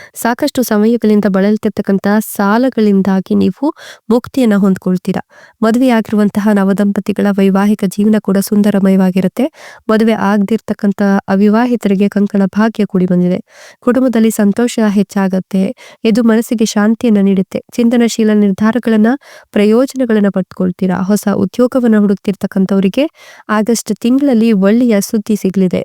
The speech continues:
ವಿದ್ಯಾರ್ಥಿಗಳು ತಮ್ಮ ಅಧ್ಯಯನದತ್ತ ಗಮನ ಹರಿಸ್ತಾರೆ ಮತ್ತು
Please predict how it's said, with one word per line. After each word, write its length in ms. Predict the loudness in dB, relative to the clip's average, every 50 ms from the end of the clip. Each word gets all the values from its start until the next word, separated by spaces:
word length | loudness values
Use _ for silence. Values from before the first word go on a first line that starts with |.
| -2
ವಿದ್ಯಾರ್ಥಿಗಳು 640 | -2 -2 0 0 0 0 0 -2 -2 -2 0 0 0
ತಮ್ಮ 220 | 0 0 2 2
ಅಧ್ಯಯನದತ್ತ 640 | 2 0 -2 -2 0 0 2 2 0 0 -2 _ -2 -2
ಗಮನ 320 | 0 0 2 2 2 2 2 2
ಹರಿಸ್ತಾರೆ 460 | 2 2 0 -2 -2 -2 0 0 2
ಮತ್ತು 300 | 2 0 0 -2 -2 -4